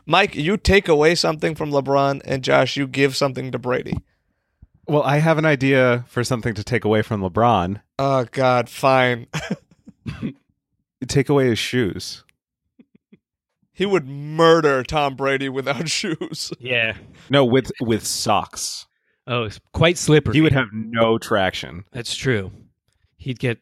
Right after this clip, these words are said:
Speaker 3: really hurt. <laughs>
Speaker 1: Okay, let's, let's, uh, let's make this into something actual. He just, he has slippery feet.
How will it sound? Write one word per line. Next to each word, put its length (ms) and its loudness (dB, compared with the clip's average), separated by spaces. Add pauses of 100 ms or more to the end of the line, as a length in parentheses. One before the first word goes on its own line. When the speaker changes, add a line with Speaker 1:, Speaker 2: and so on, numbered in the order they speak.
Speaker 3:
really 260 2
hurt. 340 0 (200)
<laughs> 640 -8 (600)
Speaker 1:
Okay, 220 2
let's, 320 0
let's, 300 0
uh, 520 4
let's 300 -6
make 420 -4
this 120 -4
into 200 -4
something 380 -4
actual. 460 0
He 140 0
just, 200 -4
he 100 2
has 200 6
slippery 400 -2
feet. 260 -8